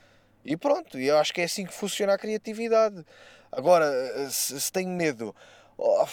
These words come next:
há sempre esse medo de um dia levantar-me de manhã e pensar, "Foda-se, olha, n-, já há duas semanas que eu não tenho ideias."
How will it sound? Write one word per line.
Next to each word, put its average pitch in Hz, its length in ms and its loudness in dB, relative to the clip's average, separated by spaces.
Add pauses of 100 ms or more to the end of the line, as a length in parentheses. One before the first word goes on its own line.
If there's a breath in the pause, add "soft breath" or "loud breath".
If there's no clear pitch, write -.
(240)
há 131 160 4
sempre 190 340 -2
esse 202 200 -6
medo 226 300 0
de 151 120 -6
um 160 160 0
dia 180 240 2
levantar-me 180 720 2
de 170 100 -10
manhã 208 360 2
e 247 60 -2
pensar, 233 300 0
"Foda-se, 269 600 -4
olha, 226 520 2
n-, 139 160 -8 (320 loud breath)
já 214 300 6
há 202 60 6
duas 202 260 -2
semanas 233 400 2
que 254 120 -4
eu - 20 0
não 247 100 2
tenho 247 240 -4
ideias." 240 560 4